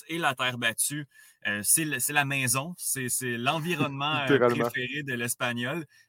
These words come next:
Speaker 1: Euh, est-ce qu'on peut s'attendre, même s'il n'a pas gagné l'année dernière, est-ce qu'on peut s'attendre à ce que ce soit un des grands favoris pour, euh, pour ce tournoi ?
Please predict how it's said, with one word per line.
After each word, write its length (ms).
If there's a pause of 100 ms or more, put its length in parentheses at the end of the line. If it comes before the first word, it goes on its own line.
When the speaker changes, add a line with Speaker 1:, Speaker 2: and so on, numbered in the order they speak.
Speaker 1:
Euh, 180
est-ce 200
qu'on 160 (140)
peut 160
s'attendre, 460
même 160
s'il 300
n'a 80
pas 140
gagné 220
l'année 200
dernière, 440
est-ce 120
qu'on 160 (260)
peut 140
s'attendre 800
à 100
ce 80
que 60
ce 120
soit 200
un 100
des 100
grands 380
favoris 580
pour, 220
euh, 160 (420)
pour 160
ce 80
tournoi ? 320